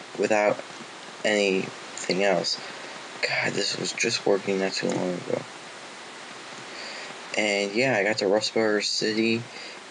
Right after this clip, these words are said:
and I caught a Kabutops. I'm gonna show you guys right now. Um, and I named him Slicer, and I actually caught him not too long ago.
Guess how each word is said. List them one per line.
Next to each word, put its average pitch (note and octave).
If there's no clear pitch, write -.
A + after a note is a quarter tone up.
and A2
I G#2
caught B2
a A#2+
Kabutops. -
I'm G2+
gonna G2
show -
you F#2
guys F2+
right F2
now. G#2+
Um, F#2+
and G2+
I G2+
named A#2
him A#2+
Slicer, A2
and F#2
I A#2
actually C3
caught B2+
him G2+
not G2+
too G2
long A2+
ago. F2